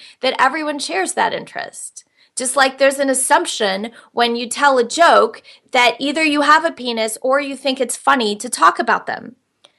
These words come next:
And personally, I, and you can edit this out if you want to,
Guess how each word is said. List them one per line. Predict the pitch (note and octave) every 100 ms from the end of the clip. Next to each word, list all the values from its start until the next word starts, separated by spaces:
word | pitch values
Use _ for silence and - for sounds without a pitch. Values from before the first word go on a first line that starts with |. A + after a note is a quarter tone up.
| _ _ _ _ _ _ _ -
And | A3+ A3 - _ _ _ _
personally, | - D4 D#4+ D4 C4 A#3+
I, | A3 G#3+ G#3+ _ _ _ _ _ _
and | - G2+
you | G#3+
can | G3+ E3+ -
edit | - -
this | - -
out | - - - - -
if | G3+ G#3
you |
want | G3 G3
to, | -